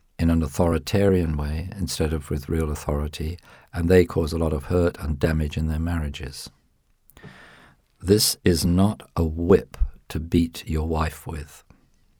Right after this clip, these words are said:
And you can only understand this scripture if you read on, uh, because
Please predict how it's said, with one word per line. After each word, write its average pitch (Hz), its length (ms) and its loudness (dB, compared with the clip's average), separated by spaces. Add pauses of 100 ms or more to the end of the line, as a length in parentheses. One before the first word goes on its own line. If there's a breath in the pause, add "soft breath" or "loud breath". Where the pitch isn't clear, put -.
(920 loud breath)
And 92 220 4
you 92 80 4
can 92 180 4
only 104 400 6
understand 98 720 2
this 85 160 0
scripture 80 640 -6 (160)
if - 200 -2
you 85 120 4
read 82 320 4
on, 90 500 2 (1300 soft breath)
uh, 82 460 0
because 87 800 -2